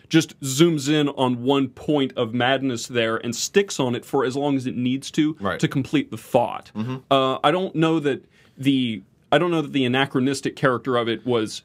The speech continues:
Speaker 1: a style choice beyond that. I don't know that I, I don't know, unless
Speaker 2: No,
Speaker 1: Heller
Speaker 2: yeah.
Speaker 1: can back that up, I don't think, uh, I don't know that I would see that as being any particular,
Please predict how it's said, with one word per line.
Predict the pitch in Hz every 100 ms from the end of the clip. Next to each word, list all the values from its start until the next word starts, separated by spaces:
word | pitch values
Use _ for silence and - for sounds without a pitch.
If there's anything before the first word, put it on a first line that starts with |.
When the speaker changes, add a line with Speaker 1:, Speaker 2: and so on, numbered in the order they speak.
| -
Speaker 1:
a | 123
style | - - - - - _ _ _ _ _ _ _ _ - 160 190 170 127
choice | - - 135 120 117
beyond | 131 123 120 123 123 120
that. | 110 - 78
I | 117
don't | 135 131
know | 135
that | 120 120
I, | 120 113 - -
I | 139
don't | 147
know, | 147 143 135
unless | 139 143 143 - - -
Speaker 2:
No, | 160
Speaker 1:
Heller | 156 214 131
Speaker 2:
yeah. | 113 _
Speaker 1:
can | 151
back | 139 135 -
that | 127 123
up, | 127 -
I | -
don't | 131 135 -
think, | 131 117 110
uh, | 127 113 107 - _ _ - -
I | 156
don't | 202
know | 196 196
that | 175 143
I | 160
would | 156 127 -
see | - - 170
that | 156 135
as | 131 123
being | 123 131 127 123 113 110 -
any | 135 131 120 113 113 _
particular, | - 143 135 135 127 120 120